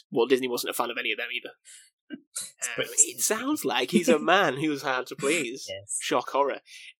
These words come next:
Speaker 1: Although there was one song that he did like, and one song that made it into the film. And to me,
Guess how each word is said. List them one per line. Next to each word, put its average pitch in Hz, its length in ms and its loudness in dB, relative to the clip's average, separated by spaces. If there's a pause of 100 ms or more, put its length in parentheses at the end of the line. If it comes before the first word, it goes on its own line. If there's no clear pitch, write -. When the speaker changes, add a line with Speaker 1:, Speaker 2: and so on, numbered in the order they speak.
Speaker 1:
Although 151 340 6
there 135 160 6
was 143 220 0
one 147 540 0 (100)
song 117 400 -2 (320)
that 110 140 4
he 120 120 -6
did 117 160 -4
like, 117 220 -12 (240)
and 120 240 -6
one 131 140 -2
song 123 220 0
that 123 140 2
made 123 220 6
it 127 100 6
into 131 640 -6
the 131 240 -8
film. 165 380 -4
And 131 340 -2
to 143 100 -2
me, 135 360 2